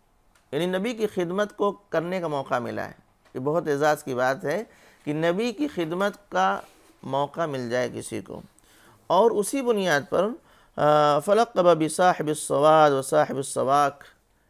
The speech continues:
ان کا نام صاحب السواد لقب پڑا، صاحب السواد اور صاحب السواک۔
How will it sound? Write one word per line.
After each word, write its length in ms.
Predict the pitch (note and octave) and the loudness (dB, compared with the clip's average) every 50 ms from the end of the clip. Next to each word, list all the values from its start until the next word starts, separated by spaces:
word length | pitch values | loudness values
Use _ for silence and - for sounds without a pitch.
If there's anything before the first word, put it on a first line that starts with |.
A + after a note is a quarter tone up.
| _ _ - | _ _ -10
ان 160 | C#3 C#3+ B2+ | -10 -8 -4
کا 140 | D3+ C#3 B2+ | -2 -2 -2
نام 380 | B2+ C3 C3+ D#3 F3+ G3+ G#3 G#3 _ _ _ _ _ - | -2 -2 -2 -2 -4 -4 -8 -12 _ _ _ _ _ -14
صاحب 360 | - - C3+ B2+ B2+ C3+ C#3 | -6 -2 -2 -2 -2 -2 -6
السواد 560 | D3+ C#3+ - - C#3 C3 C3+ C#3+ D3+ E3 E3 C3+ A#2+ | -6 -6 -6 -4 -4 0 2 4 4 4 2 0 -4
لقب 420 | - - C3 C3 - E3 D3+ - | -6 -4 -4 -2 0 -2 -2 0
پڑا، 280 | - C3+ C3+ D#3 F#3+ B3 C#4 - | 0 0 0 0 -2 -2 -8 -12
صاحب 420 | - - C#3+ C3 - C#3+ C#3+ D#3 | -6 -2 -2 -2 -2 -2 -4 -2
السواد 600 | G3 A3+ - - - C3 C3 C3 C#3 C#3 C#3 C3+ A#2 - - _ _ _ _ _ | -4 -4 -6 -8 -6 -4 0 2 2 4 4 2 2 -2 -10 _ _ _ _ _
اور 180 | - - B2+ C3 | -6 -4 -4 -4
صاحب 420 | C3 - C#3+ C#3 C3+ - C#3+ D3 | -2 0 0 0 0 0 -2 -4
السواک۔ 600 | F3+ F#3+ - - - - A2+ G#2 F#2 F2+ - _ | -4 -6 -8 -10 -8 -6 -6 -6 -6 -8 -10 _